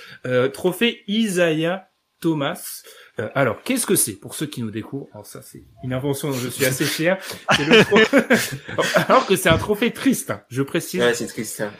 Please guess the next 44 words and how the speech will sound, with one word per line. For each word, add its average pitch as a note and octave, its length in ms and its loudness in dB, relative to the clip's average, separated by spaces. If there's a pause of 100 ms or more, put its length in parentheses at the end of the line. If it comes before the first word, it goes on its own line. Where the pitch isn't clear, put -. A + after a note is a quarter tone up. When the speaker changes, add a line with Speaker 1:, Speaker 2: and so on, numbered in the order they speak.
(280)
Speaker 1:
Euh, B2 140 2
c'est D#3+ 160 2
le D#3 80 0
trophée F#3+ 300 -2
de G#3+ 80 -2
la D3 140 4
descente G3+ 420 2
aux D#3+ 140 2
enfers, D3+ 420 0
qui C#3+ 120 -8
s'inspire D#3+ 360 0
de D3+ 60 -2
la C3 80 0
saison D#3 380 0
où D3 100 -4
Isaiah D3+ 320 0
Thomas D#3 320 -2
est C#3 60 -4
passé B2 300 -2
de, G#2 360 -2
quoi, A2 160 -8
quasiment A#2 360 -4
top D3 220 -2
cinq, C#3 360 -6
euh, G#2 100 -6 (320)
joueurs A#2+ 240 0
au A#2 80 4
M A#2 100 0
V A#2+ 140 -6
P, E3+ 260 -2
à B2 200 -2
un D#3 180 2
an D#3 120 2
après, D3 360 0
bah, A2 420 -2 (420)
pas D3+ 100 0
avoir C#3+ 200 0
d'équipe. A2 300 -8 (560)
Trophée E3 340 -2
de G3 60 -4
la C#3+ 100 2
descente D3+ 480 -2 (120)
aux E3+ 340 4
enfers. D3+ 480 0